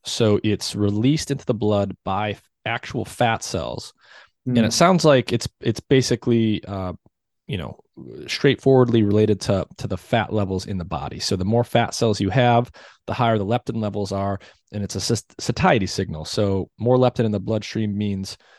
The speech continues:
Speaker 1: basically, uh, your body is telling your brain and, and the rest of the body, uh, "We've got a lot of energy stored up. We don't need to be so worried about food seeking anymore. Um, so we can, you know, put our resources towards other things. Uh, we, we've got, we've got all this energy saved up in the bank."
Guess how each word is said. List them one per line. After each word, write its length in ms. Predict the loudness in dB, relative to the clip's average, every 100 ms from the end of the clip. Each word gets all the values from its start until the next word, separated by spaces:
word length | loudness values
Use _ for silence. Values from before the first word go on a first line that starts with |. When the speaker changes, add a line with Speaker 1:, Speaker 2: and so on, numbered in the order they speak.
| _ -4
Speaker 1:
basically, 600 | -4 -2 -4 0 2 2
uh, 80 | 0
your 160 | -2
body 280 | -2 -2 -2
is 80 | -4
telling 300 | -4 -4 -4
your 100 | -6
brain 380 | -4 -4 -2 -4
and, 120 | -6 -8
and 100 | -4
the 80 |
rest 180 | -2 -2
of 40 | -2
the 60 |
body, 380 | -2 0 0 -4 -8 -20 _ -8
uh, 200 | -4 -2
"We've 140 | -4
got 180 | 0 2
a 40 | 4
lot 160 | 2
of 80 | 0
energy 320 | -2 -2 -4
stored 320 | -6 -2 -2 0
up. 280 | -4 -6 -16 -10
We 100 | -8
don't 220 | -6 -4
need 200 | -4 -4
to 60 | -4
be 120 | -4
so 180 | 2 2
worried 220 | 4 0
about 280 | -2 -4 -4
food 240 | -4 -4
seeking 300 | -4 -8 -6
anymore. 540 | -4 -4 -4 -4 -4 -8 _ _ _ _ _ _ -4
Um, 360 | -2 -2 -4
so 140 | -6 -6
we 120 | -4
can, 360 | -6 -6 -6 -8
you 80 | -10
know, 200 | -10 -14 _ -2
put 140 | 2
our 120 | 4
resources 460 | 4 2 0 -2 -4
towards 340 | -4 -4 -4 -2
other 180 | 2 2
things. 540 | 2 0 0 -6 -10 -16 -20 _
Uh, 140 | -4 0
we, 120 | 0 0
we've 180 | 0
got, 260 | 2 0 0 -2
we've 160 | -4 0
got 120 | 2
all 80 | 2
this 160 | 0
energy 300 | -4 -4 -4
saved 300 | -4 -4 -4
up 120 | -6
in 60 | -8
the 80 | -8
bank." 460 | -6 -8 -10 -16